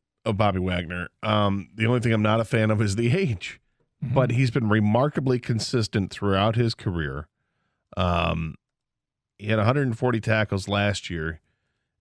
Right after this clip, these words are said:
Speaker 1: and you go back to a two thousand seventeen season, okay? So he'd be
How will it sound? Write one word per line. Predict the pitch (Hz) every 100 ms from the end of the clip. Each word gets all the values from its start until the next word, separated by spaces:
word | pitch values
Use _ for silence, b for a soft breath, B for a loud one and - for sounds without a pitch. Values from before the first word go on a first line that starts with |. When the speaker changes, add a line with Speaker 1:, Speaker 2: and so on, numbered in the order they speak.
| -
Speaker 1:
and | 104
you | 113
go | 117
back | 113 113 110
to | 113
a | 92
two | 123
thousand | 117 113 104 101
seventeen | - 127 107 95 113 98
season, | 85 90 76 80
okay? | 82 98 101
So | 101 95 85
he'd | 80
be | 87